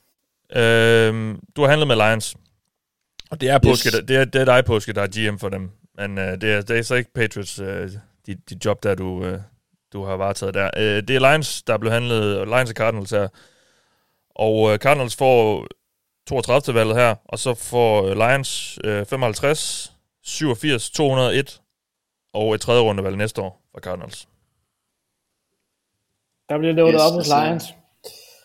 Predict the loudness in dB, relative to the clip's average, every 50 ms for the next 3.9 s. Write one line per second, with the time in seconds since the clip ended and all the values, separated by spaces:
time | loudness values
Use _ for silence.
0 | _ _ 0 2 2 4 2 0 -4 -2 -2 -2 -2 -2 -2 0 2 2 2 4
1 | 2 0 -2 -2 0 -2 -2 -2 -4 -6 -4 -4 -4 -4 -6 -6 -6 -6 -4 -4
2 | -6 -6 -6 -6 -6 -6 -8 -12 -12 -12 -12 -14 -16 -18 _ _ _ _ -10 -8
3 | -6 -4 -4 -4 -4 -2 -4 -4 -4 -6 -6 -4 -4 -4 -4 -6 -10